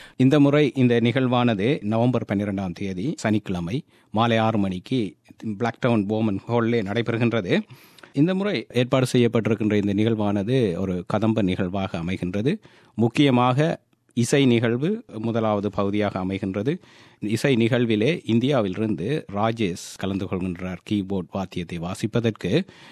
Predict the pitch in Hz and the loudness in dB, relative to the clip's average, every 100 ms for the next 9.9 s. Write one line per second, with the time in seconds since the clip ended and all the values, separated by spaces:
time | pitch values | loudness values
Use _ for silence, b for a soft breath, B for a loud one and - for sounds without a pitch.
0 | B - 117 127 135 127 92 - 117 120 | B -4 0 2 2 2 0 -2 0 0
1 | 110 107 - 107 107 110 110 110 107 107 | 0 -2 -2 -2 -2 -2 -2 0 0 0
2 | 101 - 110 110 110 113 110 107 110 107 | -4 -6 0 2 2 0 -2 0 0 0
3 | 104 104 101 95 90 95 104 104 123 113 | 0 2 0 0 -2 -2 -2 -2 0 -2
4 | B B B - 90 107 120 104 104 101 | B B B -12 -4 0 0 0 -2 -4
5 | 98 104 104 104 101 95 - 101 110 104 | -2 -2 -2 -2 -4 -6 -8 -6 -4 -4
6 | 101 98 92 98 95 - 92 92 87 90 | -4 -6 -6 -4 -6 -6 -6 -6 -6 -8
7 | 90 92 98 113 107 110 104 98 98 92 | -10 -8 -6 -4 -4 -4 -4 -6 -6 -6
8 | 101 92 - 98 110 104 101 98 - 104 | -6 -6 -6 -4 -2 -2 -2 -2 -2 -2
9 | 113 123 107 101 104 107 101 78 71 | 0 2 2 0 -2 -2 -2 -4 -12